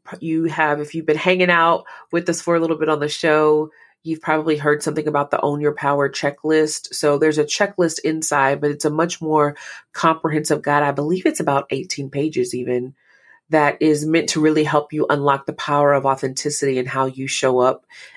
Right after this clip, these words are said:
in the work that you choose to do. And so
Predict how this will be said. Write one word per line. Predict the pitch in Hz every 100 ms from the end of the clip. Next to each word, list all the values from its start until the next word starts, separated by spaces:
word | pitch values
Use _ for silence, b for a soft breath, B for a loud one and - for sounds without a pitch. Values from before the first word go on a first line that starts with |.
| -
in | 151
the | 143
work | 135 131
that | 139 -
you | 139
choose | - 139 131 -
to | 135
do. | 135 139 127 123 123 b b b b _ -
And | 151 143
so | - 151 143 143 143 139